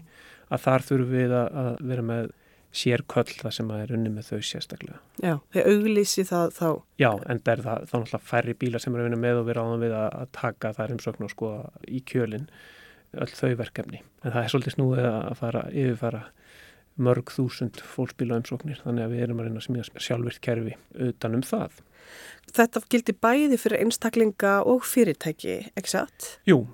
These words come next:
Speaker 1: bara bíllinn sem að fellur undir þennan flokk hefur rétt á þessum styrk.
Speaker 2: Og þannig að það gildi líka um bílaleigurnar og, og fyrirtæki sem eru með marga bíla í rekstri?
Speaker 1: Já, enda er það kannski bara einfalt. Við erum raun og veru bara tölfræðilega að fá inn bifreið sem kemur inn í kerfið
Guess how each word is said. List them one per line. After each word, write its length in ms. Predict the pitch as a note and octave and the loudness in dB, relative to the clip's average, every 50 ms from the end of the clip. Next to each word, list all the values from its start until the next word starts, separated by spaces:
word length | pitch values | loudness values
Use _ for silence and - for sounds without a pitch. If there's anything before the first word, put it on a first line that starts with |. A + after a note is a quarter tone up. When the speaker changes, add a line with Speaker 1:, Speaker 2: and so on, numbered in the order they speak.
| - - | -12 -14
Speaker 1:
bara 160 | - C#3+ - | -12 -8 -6
bíllinn 500 | - D3 - - - - D3 C3 F3 F#3 | -6 -6 -6 -6 -6 -4 -2 -2 -2 -2
sem 200 | - - E3 D#3+ D3+ | -4 -4 -4 -4 -4
að 80 | - | -4
fellur 240 | C#3+ C#3+ - C#3+ C#3 | -6 -8 -8 -8 -8
undir 160 | C3+ - B2 | -6 -6 -4
þennan 160 | B2 A#2+ - | -6 -6 -4
flokk 480 | - A2 B2+ D#3+ - _ _ _ - - F3 C#3 - | -6 -6 -6 -6 -10 _ _ _ -14 -12 -8 -4 -2
hefur 400 | D#3 D3 C#3 C3+ C#3 C3 B2 - | -2 -2 -2 -2 -4 -6 -4 -4
rétt 320 | C3 A#2 - - - - | -4 -6 -6 -8 -8 -8
á 60 | B2+ A#2+ A#2+ - - E3 - | -6 -6 -6 -8 -12 -12 -12
þessum 240 | B2+ - - - | -12 -10 -10 -12
styrk. 420 | - - - D3+ - - - - - _ _ _ - - | -8 -6 -6 -6 -6 -10 -14 -20 -20 _ _ _ 0 2
Speaker 2:
Og 80 | A#3 | 2
þannig 220 | A#3+ B3 A#3 G#3+ G3+ | 4 4 2 2 0
að 60 | - | 0
það 140 | G#3 G3 - | -2 -2 0
gildi 240 | G#3+ G3+ G3 - G3+ | -2 -4 -2 0 0
líka 300 | G3 F#3+ F#3 - - F3+ F3 E3+ E3+ | 0 0 0 0 2 2 4 4 4
um 120 | F3 F#3 F#3 _ - B3 | 2 0 -4 _ 0 2
bílaleigurnar 1040 | A#3 A#3 A3+ A3 G#3+ G#3 G#3 G3+ G3 F#3+ - - G3 F#3+ F#3 F#3 F#3 F#3 F3 F3+ F#3 F3+ | 4 6 6 4 4 4 2 2 0 0 -2 0 0 2 2 4 4 4 2 2 2 0
og, 80 | E3+ - | 0 0
og 80 | - F#3+ | 0 2
fyrirtæki 460 | - G#3+ G3 F#3 - G3 F#3+ - G3 | 2 2 2 2 -2 -2 -2 -2 -4
sem 220 | - - G3+ G3 F#3 | -2 0 2 2 2
eru 160 | F#3 F#3 F#3+ F#3+ | 2 2 2 2
með 80 | F#3 F#3+ | 2 4
marga 280 | F#3+ G3 F#3+ - - F#3 - | 2 2 0 0 -2 -2 2
bíla 300 | G#3+ G#3+ G#3 G3+ G3+ G#3 | 2 2 2 2 2 2
í 60 | A3 A#3 | 2 0
rekstri? 320 | B3+ - - - F#3+ E3 - _ _ _ D#3 | 0 -2 -4 -6 -6 -10 -12 _ _ _ 0
Speaker 1:
Já, 60 | C3+ G#2 - - _ _ | 0 0 -2 -8 _ _
enda 300 | - D#3 C#3 B2 - D3 | -2 -2 0 4 6 6
er 100 | C#3+ C#3 | 6 6
það 140 | C3 C3 - | 4 0 -2
kannski 220 | - A#2 - B2 - | -2 -4 -4 -4 -2
bara 160 | B2 A2+ A#2 A#2+ | -2 -2 -2 -2
einfalt. 300 | B2 - E3+ - - D3 | -4 -4 -6 -6 -2 0
Við 300 | C3 C3+ C#3+ D3 D3 C#3+ | 0 2 2 2 2 2
erum 180 | C3 C3+ C3 B2 | 0 0 -2 0
raun 220 | B2+ B2+ B2+ B2 | 0 0 0 0
og 80 | B2 B2 | -2 -4
veru 80 | - - | -4 -4
bara 160 | B2 B2+ - - | -4 -6 -4 -4
tölfræðilega 640 | - B2 C3 - C#3 C3 B2+ B2+ B2+ A#2+ A#2+ B2 B2 | -6 -6 -4 -4 -2 -2 -2 -2 -2 -2 -4 -4 -6
að 80 | - | -4
fá 420 | - C3+ C3+ C#3 C#3+ - - - D#3 | -4 -4 -2 -2 -4 -6 -2 0 2
inn 140 | D3 C#3 C3 C3 - - | 2 2 2 0 2 2
bifreið 420 | C#3 C3 B2 C3 B2+ C#3 D3+ F3+ - | 2 2 2 0 -2 -2 -2 -4 -4
sem 160 | - D#3 D3 - | -6 -6 -8 -6
kemur 320 | - - D3 D3 C3+ C3 C3 C3 | -2 0 0 2 2 2 2 2
inn 100 | C3 C3 | 0 0
í 60 | C3 | -2
kerfið 480 | - - B2+ B2 A#2 B2+ D3+ F3 E3 | -4 -4 -4 -4 -4 -6 -6 -6 -8